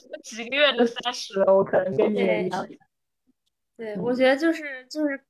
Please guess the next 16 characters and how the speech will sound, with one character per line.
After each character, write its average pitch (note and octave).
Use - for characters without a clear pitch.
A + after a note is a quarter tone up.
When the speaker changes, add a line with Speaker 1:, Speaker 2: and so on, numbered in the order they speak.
Speaker 2:
确 D#4
实 A#3
是 A#3
就 A#3
像 A#3
何 G#3
欣 A3
说 A3
的， G3
就 A#3
是 A#3
突 -
然 A3+
就 A#3+
相 C4
信， B3+